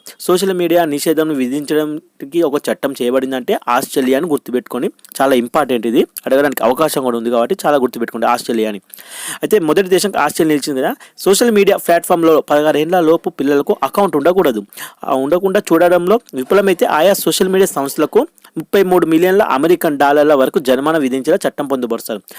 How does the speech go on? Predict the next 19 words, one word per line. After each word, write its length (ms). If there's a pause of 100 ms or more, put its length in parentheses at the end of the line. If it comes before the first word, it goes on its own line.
(220)
ఒకవేళ 340
వాళ్ళు 320
అట్లాంటి 420
అకౌంట్ 380
చేసుకున్నాక 440
పిల్లలు, 280
వాటిని 440
వెంటనే 300
తొలగించాలన్నట్టు 760
ఎవరు 280 (300)
ఈ 20
యొక్క, 200 (720)
ఆ, 160
ఉంటారు 300
కదా 100
సోషల్ 320
మీడియా 220
వాళ్ళు, 240 (340)
వాళ్ళు 160